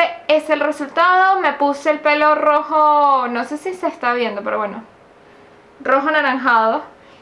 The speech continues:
Si son pelo, si tienen el pelo amarillo, pueden con los sprays estos de que venden en los chinos, lo, lo pueden hacer. Yo tengo el pelo muy oscuro y por eso la base. Pero ahora, él es ahorita más castaño en este, este año.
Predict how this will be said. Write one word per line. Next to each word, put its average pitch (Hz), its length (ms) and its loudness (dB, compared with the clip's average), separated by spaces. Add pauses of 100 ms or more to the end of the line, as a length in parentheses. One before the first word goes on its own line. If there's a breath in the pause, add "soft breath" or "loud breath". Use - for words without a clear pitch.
(200)
Si 294 320 2
son 247 320 -2
pelo, 247 540 0
si 254 180 -10
tienen 320 260 -2
el 349 140 -2
pelo 226 260 -2
amarillo, 202 580 -4
pueden 208 360 -4
con 220 360 -4
los 220 140 -4
sprays 226 560 -2
estos 277 400 -6
de 233 420 -4 (1600)
que 226 120 -2
venden 214 300 -2
en 269 100 -2
los 233 120 -6
chinos, 311 360 -4
lo, 277 80 -2 (160)
lo 233 180 -2
pueden 226 240 0
hacer. 226 440 -6
Yo 285 200 0
tengo 339 200 -4
el 311 100 -4
pelo 294 220 0
muy 294 160 -2
oscuro 294 360 -2
y 311 60 -8
por 233 120 -6
eso 220 260 -4
la 214 100 -4
base. 220 240 -6 (140)
Pero 349 200 2
ahora, 311 420 2
él 269 200 0
es 269 100 -4
ahorita 277 400 -2
más 294 280 -2
castaño 294 480 -4
en 285 80 -8
este, 277 300 -6 (120)
este 254 240 -6
año. 277 280 -2